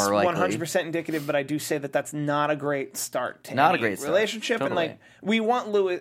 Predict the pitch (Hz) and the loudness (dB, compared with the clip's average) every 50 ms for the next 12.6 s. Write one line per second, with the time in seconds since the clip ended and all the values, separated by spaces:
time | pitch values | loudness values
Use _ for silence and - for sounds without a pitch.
0 | - - 190 214 214 185 202 202 185 190 196 214 180 175 180 165 - - - - | -6 -2 2 2 2 2 2 0 0 0 0 -2 0 0 0 0 0 -6 -12 -12
1 | 147 - - - 151 139 139 151 147 147 147 147 143 143 135 123 - 139 139 123 | -14 -14 -12 -12 -12 -4 -2 0 0 2 0 0 0 -2 -2 -2 0 0 0 0
2 | 127 139 131 - - 139 131 - 151 135 - 139 131 120 117 135 185 226 202 160 | 0 -2 -2 -2 -2 -4 -4 -4 -8 -8 -8 -8 -8 -6 -6 -4 -2 -2 -2 -2
3 | 147 143 135 - 143 143 139 135 170 185 202 196 - 196 180 175 180 - - - | -4 -6 -6 -4 -4 -4 -2 0 0 -2 -2 -2 -6 -6 -6 -8 -10 -12 -16 -20
4 | - - - _ - 240 220 185 160 - - - - - 185 190 208 208 208 196 | -20 -20 -12 _ 6 6 6 6 4 0 -4 -16 -2 0 2 2 4 2 2 2
5 | 196 190 180 - 190 175 170 165 160 143 160 - 175 160 151 147 147 143 147 143 | 2 2 2 4 4 4 4 4 2 -2 -2 0 0 2 2 2 2 2 0 -2
6 | - 139 143 139 131 127 127 - - - - - - 147 - - 139 131 127 - | -2 -4 -4 -4 -4 -4 -4 -6 -8 -10 -10 -10 -12 -10 -6 -6 -6 -6 -6 -8
7 | _ _ - - 151 139 131 120 113 110 - - - 170 165 156 151 151 143 139 | _ _ -10 -6 -6 -4 -2 -4 -4 -6 -8 0 2 2 2 2 -2 -6 -8 -8
8 | - 131 127 120 120 123 139 131 127 135 - 151 143 135 - - - - _ - | -8 -10 -12 -10 -10 -6 -4 -2 -2 -2 -2 -4 -6 -6 -8 -12 -20 -16 _ 2
9 | 175 175 - - 196 202 214 208 208 196 - - - - - 185 165 - - 202 | 4 4 4 2 -2 0 0 -2 -4 -4 -6 -8 -14 -6 -6 -6 -6 -4 -2 -2
10 | 208 214 208 202 196 190 185 185 180 175 180 160 170 160 - - 156 151 - 151 | -2 0 0 0 0 0 2 0 0 2 0 -2 -2 -4 -2 -4 -4 -4 -4 -4
11 | 143 139 139 131 139 139 147 143 135 123 - 208 - 123 113 101 95 101 - - | -4 -4 -6 -8 -6 -6 -6 -6 -6 -8 -10 -10 -10 -10 -10 -10 -10 -10 -6 -4
12 | 127 117 - 120 131 127 120 135 123 117 - - | -4 -4 -2 -4 -6 -6 -4 -4 -4 -4 -6 -8